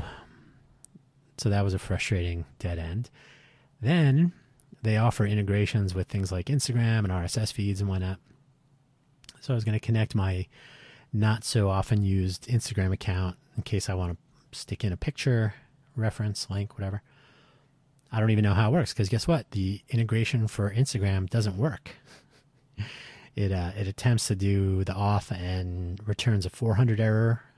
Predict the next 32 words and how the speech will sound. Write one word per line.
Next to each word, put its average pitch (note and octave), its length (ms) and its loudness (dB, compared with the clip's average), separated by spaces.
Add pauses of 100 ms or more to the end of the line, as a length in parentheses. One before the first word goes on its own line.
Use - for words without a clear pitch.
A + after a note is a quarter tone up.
(100)
somewhere. A2+ 560 2 (1300)
Not, G#2+ 220 0 (640)
not A2 240 -4
verbo-, G#2 320 -2
very A#2+ 160 4
terse, - 420 0
a A#2+ 40 -4
very G2+ 160 -2
terse - 320 -6
error. F#2+ 220 -4 (160)
<laughs> - 180 -8
It's - 120 -18
just - 160 -10
four A2+ 220 0
hundred. G2 360 0 (840)
Done. G2 300 4 (1120)
So G2+ 160 0
I G2 240 2 (800)
also G#2+ 500 4
contacted G2+ 560 -2
support G2 220 -2
about F#2 160 -2
that, F#2+ 260 -2 (160)
and F#2 140 -2
they F#2+ 100 -2
said, G2 240 -6
"Oh, D#3+ 240 8
yeah, D#3+ 220 6
that's D3 200 0
a C#3 40 4
known B2 320 4
problem." G2+ 500 -2